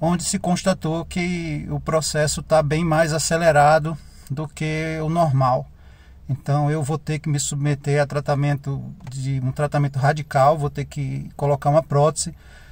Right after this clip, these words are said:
que consiste em tirar o, uma boa parte da, do osso do fêmur, uma cabeça do fêmur, e colocar uma prótese, é, que encaixa na bacia, né? Isso é num do quadril esquerdo.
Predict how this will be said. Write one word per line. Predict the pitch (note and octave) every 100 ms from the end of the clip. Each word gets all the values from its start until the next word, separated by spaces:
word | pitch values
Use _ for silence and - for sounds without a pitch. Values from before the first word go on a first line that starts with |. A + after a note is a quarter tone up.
| - - -
que | E3
consiste | D3 E3+ - E3 -
em | D3+
tirar | - C#3+ D3+ D#3+ C3+ - - -
o, | D3+ D3
uma | C3 C#3
boa | C3 C#3+ E3+
parte | - D3+ C#3 C#3
da, | C#3+ C#3 C3
do | C3
osso | D3 D3 D3+ D3+
do |
fêmur, | D#3 E3+ E3+ D3
uma | C#3+
cabeça | - C3+ C#3 -
do | D3
fêmur, | - E3 F3 F3
e |
colocar | - F3 F3 D#3+ D#3
uma | F3
prótese, | - D3 D#3 - - - - - - -
é, | D#3 D3+ D3+ D3+ C#3 C#3
que | D#3
encaixa | - D#3 D#3 -
na | D#3+
bacia, | D#3+ E3 - C3 C#3 - -
né? | - C#3 D3+ -
Isso | D3+ E3 E3+
é | E3 D#3+ D#3+ -
num | D3 F3 G3+ F#3 -
do |
quadril | D3 D#3+ D3+
esquerdo. | D#3+ - D#3 E3 F#3